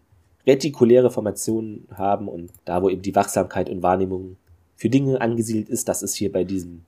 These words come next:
Jungen komischerweise doppelt so groß, wie das bei uns so ist. Und ja, das könnte eben sein, warum er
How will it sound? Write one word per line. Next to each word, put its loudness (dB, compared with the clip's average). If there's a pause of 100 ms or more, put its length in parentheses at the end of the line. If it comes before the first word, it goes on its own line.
Jungen -2 (180)
komischerweise 4
doppelt 4
so 2 (160)
groß, -2
wie -8 (340)
das -4
bei -2
uns -6
so 2
ist. -4
Und -10 (140)
ja, -6
das -6
könnte 2
eben 2
sein, 2
warum 0
er 0